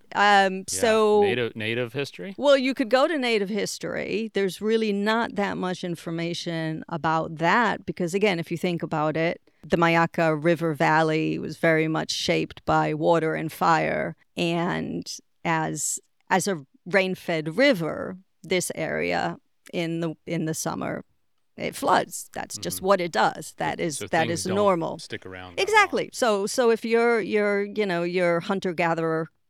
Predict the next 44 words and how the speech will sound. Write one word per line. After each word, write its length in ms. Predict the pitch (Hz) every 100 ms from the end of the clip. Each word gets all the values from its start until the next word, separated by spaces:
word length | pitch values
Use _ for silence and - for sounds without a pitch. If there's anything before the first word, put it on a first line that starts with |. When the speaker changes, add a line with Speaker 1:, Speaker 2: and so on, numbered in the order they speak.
| -
Speaker 1:
type 260 | 190 165
of 460 | - 165 156 - _ -
civilization, 960 | - 202 160 170 165 196 208 - 170
you're 160 | 175 185
not 140 | 190
gonna 160 | 190 175
settle 360 | - 190 170 160
in 100 | 160
a 40 |
place 260 | - 165 -
that 120 | 156
floods. 540 | - 151 170 - - -
Speaker 2:
<laughs> 180 | 127 98
Yeah. 100 | 101 - -
Speaker 1:
Right? 280 | 180 233 - 123 117
Speaker 2:
Right. 180 | - 208
Yeah. 180 | - -
Speaker 1:
<laughs> 40 | -
Unlike 440 | 403 392 339 254
us. 440 | - 185 - - -
Speaker 2:
<laughs> 40 |
Unlike 420 | 208 160 151 -
us, 200 | - - -
who 60 | -
have 240 | - - 440
Speaker 1:
<laughs> 80 | 127
Speaker 2:
built 280 | 139 117 -
cabins 440 | 123 120 110 104
right 220 | 113 110
here 100 | 110
Speaker 1:
Yeah, 220 | 330 240
who 140 | 233 226
built 220 | 254 262
Speaker 2:
and 60 | 240
Speaker 1:
cabins 260 | 226 220 226
Speaker 2:
have 60 |
to 60 | 226
Speaker 1:
right 180 | 208 208
Speaker 2:
raise 160 | 220
'em 160 | 214 180
Speaker 1:
here. 100 | -
Speaker 2:
off 60 | -
the 80 |
ground. 380 | 98 98 98 95